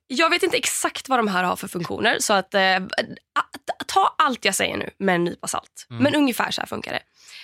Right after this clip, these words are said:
Speaker 1: Det är två, eh, substanser som gör att du känner dig g-, bra, helt enkelt.
Speaker 2: I feel good.
Speaker 1: Ja, men
Speaker 2: Du,
Speaker 1: typ.
Speaker 2: du, du, du, du.
Speaker 1: Men de är s-, det är bra på olika sätt. Eh, dopaminet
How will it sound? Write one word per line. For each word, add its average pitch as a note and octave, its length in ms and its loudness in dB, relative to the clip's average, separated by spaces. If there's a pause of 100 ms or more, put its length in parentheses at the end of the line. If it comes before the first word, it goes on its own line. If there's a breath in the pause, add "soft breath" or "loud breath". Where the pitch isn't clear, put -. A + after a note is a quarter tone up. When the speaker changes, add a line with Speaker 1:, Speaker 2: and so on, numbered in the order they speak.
(160 loud breath)
Speaker 1:
Det D#4+ 460 2
är D4+ 40 0
två, F#3+ 300 2 (280)
eh, F3+ 520 0 (160)
substanser F#3+ 640 -2
som G3+ 380 2 (220)
gör F#3+ 440 2
att - 160 -4
du F3+ 100 -4
känner E3+ 380 0
dig E3+ 540 -6
g-, F#3+ 680 -12 (260)
bra, A3+ 240 4 (280)
helt F3 160 -2
enkelt. - 260 -6 (1120)
Speaker 2:
I G3+ 80 2 (120)
feel G#3 240 2
good. - 420 -8 (120)
Speaker 1:
Ja, B3+ 100 -2
men D4 160 4
Speaker 2:
Du, C3+ 100 -2
Speaker 1:
typ. - 180 2
Speaker 2:
du, C#3+ 300 -2
du, C#3 160 -10
du, D#3 260 -16
du. - 200 -14
Speaker 1:
Men A3+ 140 0
de C#4 240 4
är D4 80 2 (200)
s-, - 200 -4
det A#3+ 180 -6
är A#3 40 -4
bra C4 300 4
på C4+ 200 -4
olika B3+ 300 0
sätt. - 260 -2 (680 soft breath)
Eh, G3+ 380 2
dopaminet A#3 880 2